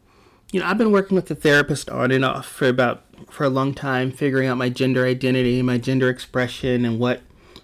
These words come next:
community means, and what, who I am. And we're not sure, but we think I might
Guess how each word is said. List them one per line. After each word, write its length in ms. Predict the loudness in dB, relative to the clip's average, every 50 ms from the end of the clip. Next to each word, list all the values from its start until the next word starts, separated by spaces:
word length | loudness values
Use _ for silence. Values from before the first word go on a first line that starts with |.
| _ -20 -20 -20
community 540 | -12 -6 -2 0 0 2 2 2 2 2
means, 500 | 2 2 2 2 2 2 2 0 0 -2
and 140 | -4 -4 -2
what, 280 | 0 -2 -2 -4 -8 -16 -20 -20 -20 -20 -20 -20 -20 -18 -4
who 220 | 0 2 4 4
I 120 | 2 2
am. 500 | 0 -2 -2 -2 -4 -4 -4 -6 -6 -8 -12 _ _ _ _ _ _ _ _ _ _ _
And 560 | -4 -2 0 0 0 0 0 -2 -2 -6 -8 -12 _ _ _ _ _ _ _ _ _ -6
we're 180 | -2 0 2 2
not 340 | 2 2 2 2 0 0 -4
sure, 380 | -8 -12 -6 -2 0 0 2
but 200 | 0 0 -2 -2
we 140 | -2 -2 -4
think 520 | -4 -6 -8 0 2 4 4 4 2 0 -4 -8 -6
I 180 | -2 -2 0 0
might 480 | 0 0 0 2 2 0 0 -2 -4